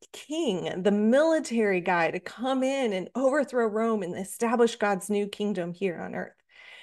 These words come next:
And we see that because when Jesus says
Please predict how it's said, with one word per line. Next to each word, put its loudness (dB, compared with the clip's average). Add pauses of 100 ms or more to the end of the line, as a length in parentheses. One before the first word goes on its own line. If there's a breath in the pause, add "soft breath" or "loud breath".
(200 loud breath)
And 8
we 8
see 0
that 4
because 4 (220 soft breath)
when 6
Jesus 0
says 2